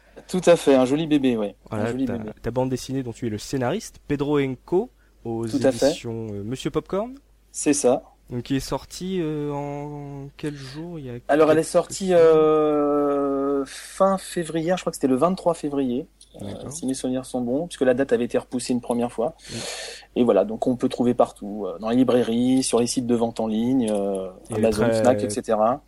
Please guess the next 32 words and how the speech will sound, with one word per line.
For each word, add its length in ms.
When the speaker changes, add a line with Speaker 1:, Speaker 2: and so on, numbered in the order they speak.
Speaker 2:
très 200
bien 140
référencé 500
à 40
la 100
Fnac, 280
si 160
je 40
me 100
trompe 180
pas. 160
Speaker 1:
Tout 160
à 100
fait, 220
ouais. 180
On 100
la 120
trouve, 340
et 40
puis 120
sur 160
Amazon 300
aussi, 420
donc, 240
Speaker 2:
Ouais. 100
Speaker 1:
euh, 640
ça, 220
ça 140
fait 140
plaisir, 560
et, 160
euh, 320